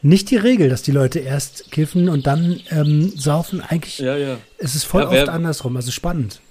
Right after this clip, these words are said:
Speaker 2: Ja, wär vielleicht auch nicht so gekommen, wenn ich nicht an dem Tag mitgegangen wär. Oder wenn wir nur ein Eis essen, äh, gegangen wären oder so irgendwas. So. Aber Gott sei Dank, meine Schwester ist jetzt auch, äh, eine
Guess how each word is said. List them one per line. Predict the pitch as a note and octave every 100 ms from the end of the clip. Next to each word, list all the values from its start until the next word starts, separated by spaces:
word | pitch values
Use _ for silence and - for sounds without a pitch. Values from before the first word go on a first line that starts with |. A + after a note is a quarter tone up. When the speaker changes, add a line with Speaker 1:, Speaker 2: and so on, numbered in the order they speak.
| - -
Speaker 2:
Ja, | A2+ A#2 A2
wär | C3
vielleicht | C3 A#2+ B2 B2+
auch | A#2+ B2
nicht | B2+ -
so | B2
gekommen, | A#2+ - C3
wenn | B2
ich | A#2+ -
nicht | A#2+ -
an | A2+ A2
dem | B2 B2+
Tag | A#2+ A#2
mitgegangen | B2 B2+ C3 B2 G#2+ G2
wär. | G2
Oder | G2+ A#2
wenn | B2 B2+
wir | B2
nur | A#2+
ein | A2
Eis | B2+ B2
essen, | A#2+ A#2 A#2 A2+ G2
äh, | G2+ G#2 G2+ - - -
gegangen | G#2+ A2 A2+
wären | G#2+ A2
oder | A2 A2
so | G#2
irgendwas. | G2+ A2 G#2+ - - - - - -
So. | - G#2+ G#2+ - _ _ _ -
Aber | B2+ -
Gott | D3
sei | D3 B2+
Dank, | B2+ A#2
meine | A2
Schwester | A2 A#2+ A2+ A2+
ist | -
jetzt | A2+ -
auch, | G#2 -
äh, | A2 G#2+ G2+
eine | A2 G#2+ G#2